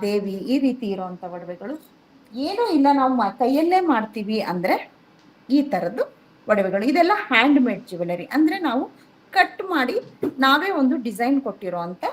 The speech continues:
ಒಡವೆಗಳು ಈ ತರದ್ದೆಲ್ಲ. ಈಗ ನಾನು ಬಿಸಿನೆಸ್ ಮಾಡ್ತಾ ಇರೋದ್ರಿಂದ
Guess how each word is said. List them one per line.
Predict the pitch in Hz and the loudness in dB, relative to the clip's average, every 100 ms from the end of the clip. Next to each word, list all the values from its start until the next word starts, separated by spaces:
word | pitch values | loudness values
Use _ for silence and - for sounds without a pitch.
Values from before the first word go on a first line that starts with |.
| - _ _ _ | -8 _ _ _
ಒಡವೆಗಳು | 226 240 214 190 185 | -2 0 0 -4 -6
ಈ | 240 | -6
ತರದ್ದೆಲ್ಲ. | 294 254 202 175 165 151 - _ _ _ _ _ _ _ _ _ _ _ _ _ _ _ _ _ _ _ _ _ _ _ _ _ _ _ _ _ _ | -2 -2 -4 -6 -8 -8 -14 _ _ _ _ _ _ _ _ _ _ _ _ _ _ _ _ _ _ _ _ _ _ _ _ _ _ _ _ _ _
ಈಗ | 269 359 | -12 -4
ನಾನು | 370 269 294 349 | 2 4 4 0
ಬಿಸಿನೆಸ್ | 247 247 277 381 330 | -2 -2 -4 -6 -4
ಮಾಡ್ತಾ | 277 254 233 | -4 -2 -2
ಇರೋದ್ರಿಂದ | 196 185 185 185 | -2 -4 -6 -8